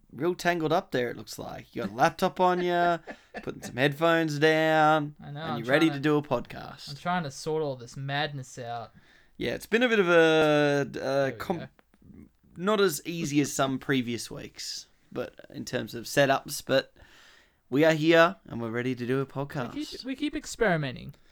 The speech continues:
Speaker 2: Gotta keep it fresh.
Speaker 1: Yeah, well, you know, we've hit eighty-one, so we might as well try and freshen up
Speaker 2: <laughs> Now,
Speaker 1: the, the
Speaker 2: yeah.
Speaker 1: podcast partnership.
Speaker 2: Exactly. Our, our partnership together, you and I.
Speaker 1: Yes.
Speaker 2: Now,
Speaker 1: Nearly
Speaker 2: for eighty-one,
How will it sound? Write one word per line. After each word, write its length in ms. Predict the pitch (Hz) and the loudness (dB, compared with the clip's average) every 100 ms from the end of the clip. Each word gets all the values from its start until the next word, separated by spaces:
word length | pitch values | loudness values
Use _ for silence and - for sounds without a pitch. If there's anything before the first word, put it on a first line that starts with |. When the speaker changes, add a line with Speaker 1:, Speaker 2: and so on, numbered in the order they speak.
| - | -14
Speaker 2:
Gotta 140 | 196 | -12
keep 160 | 202 175 | -8 -8
it 80 | 156 | -6
fresh. 520 | - 147 - - - _ _ _ - | -2 -2 -2 -16 -20 _ _ _ 0
Speaker 1:
Yeah, 220 | 190 123 | 2 2
well, 220 | 120 139 | 0 0
you 100 | 143 | 2
know, 80 | 135 | 0
we've 140 | 139 | -2
hit 120 | - - | -4 0
eighty-one, 540 | 131 127 117 123 113 | 2 2 2 0 0
so 100 | 104 117 | -4 -6
we 80 | 123 | -4
might 200 | 131 117 | -4 -4
as 100 | 117 | -6
well 460 | 117 117 101 120 135 _ _ | -8 -8 -10 -12 -18 _ _
try 240 | - 123 120 | -8 -6 -6
and 120 | 113 | -8
freshen 360 | 190 131 - 117 | -4 -4 -2 -6
up 220 | 117 - 196 | -8 -10 -14
Speaker 2:
<laughs> 600 | - _ - - - - | -18 _ -20 -20 -14 -6
Now, 120 | - | -2
Speaker 1:
the, 560 | 117 117 113 113 - 127 | -2 -2 -4 -8 -10 -6
the 80 | |
Speaker 2:
yeah. 200 | 160 139 127 | -6 -4 0
Speaker 1:
podcast 500 | 160 - 139 127 - | 0 2 0 0 -2
partnership. 640 | 127 - - - - - - - | -4 -4 -8 -16 -16 -20 -20 -14
Speaker 2:
Exactly. 640 | 160 139 143 170 113 110 | -12 -10 -10 -12 -14 -14
Our, 200 | 143 143 - | -10 -10 -4
our 220 | 160 156 | -2 -2
partnership 500 | - 190 165 175 170 | 0 -2 -2 -8 -8
together, 360 | 165 170 170 | -4 -4 -4
you 240 | 120 127 143 | -6 -8 -6
and 100 | 147 | -6
I. 320 | 143 131 131 | -8 -10 -8
Speaker 1:
Yes. 600 | 139 147 - - - - | -2 -2 -2 -6 -12 -10
Speaker 2:
Now, 120 | 160 170 | -6 0
Speaker 1:
Nearly 200 | 143 147 | 2 2
Speaker 2:
for 60 | |
eighty-one, 760 | 262 254 165 175 147 90 123 | 0 -4 -6 -6 -6 -10 -14